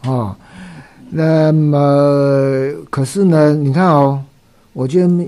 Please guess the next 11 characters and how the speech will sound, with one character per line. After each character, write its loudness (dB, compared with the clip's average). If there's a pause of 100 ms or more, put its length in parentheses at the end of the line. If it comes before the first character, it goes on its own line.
(260)
打 -6
一 0
个 0
疑 0
问， 0 (1200)
这 -2
个 0 (960)
窥 -6
基 -2
大 2
师 -4